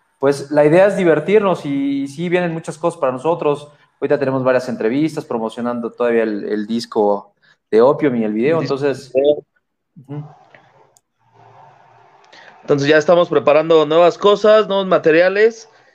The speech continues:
Speaker 2: por parte de, de Disorder. Eh, como decía Arwin, bueno, vienen muchos videos, bueno, muchas <laughs> grabaciones más bien, para sacar nuevos materiales y remasterizar a lo mejor los que tenemos por ahí,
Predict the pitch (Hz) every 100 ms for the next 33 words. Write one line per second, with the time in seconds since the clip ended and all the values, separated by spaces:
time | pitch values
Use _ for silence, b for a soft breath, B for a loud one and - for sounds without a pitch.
0 | b _ 123 117 156 151 160 139 123 123
1 | 117 127 131 170 180 190 240 - - 139
2 | 135 131 127 127 127 127 127 127 127 123
3 | 123 131 127 156 151 160 151 143 135 143
4 | 147 147 143 120 139 147 196 208 - _
5 | _ _ _ _ - 151 151 147 160 127
6 | 127 123 196 165 165 156 160 196 233 _
7 | _ _ _ _ 123 120 120 - 139 151
8 | 147 135 127 131 147 165 175 185 - -
9 | 131 127 127 127 123 123 120 135 143 151
10 | 147 147 143 139 139 127 135 143 139 123
11 | 131 208